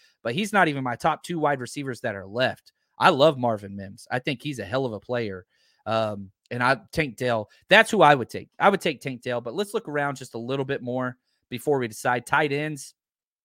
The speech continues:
Josh Wile's still there. He's top on my chart by a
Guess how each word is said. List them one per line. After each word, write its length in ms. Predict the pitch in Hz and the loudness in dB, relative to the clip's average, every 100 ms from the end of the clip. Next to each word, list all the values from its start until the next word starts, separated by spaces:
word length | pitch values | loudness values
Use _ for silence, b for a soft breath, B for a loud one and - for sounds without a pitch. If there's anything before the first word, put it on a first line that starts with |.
| _ _ _ - | _ _ _ -8
Josh 340 | 120 117 - | -2 -2 0
Wile's 300 | 156 165 170 | 4 4 4
still 260 | - 185 160 | 0 -4 0
there. 320 | 175 127 98 b b b b | 2 0 -2 b b b b
He's 240 | - 143 - | -12 -12 0
top 280 | 175 170 | 2 2
on 100 | 170 | 0
my 160 | 147 156 | 0 -2
chart 340 | - 156 147 | 0 -2 0
by 160 | 131 120 | -2 -2
a 140 | 104 | -2